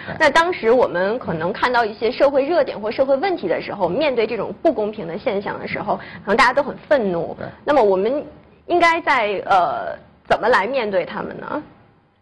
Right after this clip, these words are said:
Speaker 2: 在看到这些事件的同时。
Speaker 1: 我觉得，当然，我觉得其实两个层面。我觉得一个层面，当然就是说我们自己作为个人，看到不公正的这种，这种情况，是吧？我们尽可能在我们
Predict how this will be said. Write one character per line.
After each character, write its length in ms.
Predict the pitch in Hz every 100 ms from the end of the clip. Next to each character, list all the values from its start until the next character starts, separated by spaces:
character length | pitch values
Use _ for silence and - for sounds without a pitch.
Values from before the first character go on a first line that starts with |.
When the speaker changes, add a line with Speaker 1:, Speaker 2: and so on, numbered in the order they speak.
| _ -
Speaker 2:
在 60 |
看 260 | 254 - 262
到 100 | 196
这 160 | 196 180
些 320 | - 190 190
事 220 | - 247
件 180 | 208 180
的 80 | 170
同 240 | - 175
时。 320 | - - - 240 - _ _ _ _
Speaker 1:
我 120 | 147
觉 120 | 135 208
得， 20 |
当 240 | 208 196
然， 180 | 185 120
我 120 | 131
觉 60 | 170
得 60 |
其 120 | 190 202
实 160 | 202
两 180 | 147 101
个 80 | 85
层 220 | - 90
面。 180 | 131 143 - - -
我 120 | 120
觉 80 | 147
得 60 |
一 60 | 151
个 80 | 226
层 120 | 147
面， 140 | 143
当 100 | 143
然 80 | 165
就 60 | 151
是 0 |
说 100 | 160
我 140 | 107
们 100 | 90
自 140 | 120 -
己 80 |
作 160 | 107 170
为 80 | 139
个 240 | 170 175
人， 100 | 92 - - - - - _
看 180 | - 175
到 120 | 151
不 100 | 127
公 220 | 143 170 180
正 120 | 131
的 80 | 98
这 120 | 104
种， 200 | 92 85 -
这 80 |
种 160 | 107 90
情 200 | 82 95
况， 180 | 110 95
是 60 |
吧？ 180 | 107 95
我 100 | 90
们 220 | 90 131 - - - _ -
尽 220 | 220 185
可 160 | -
能 160 | 95 113
在 160 | 151 127
我 160 | 90
们 240 | 87 107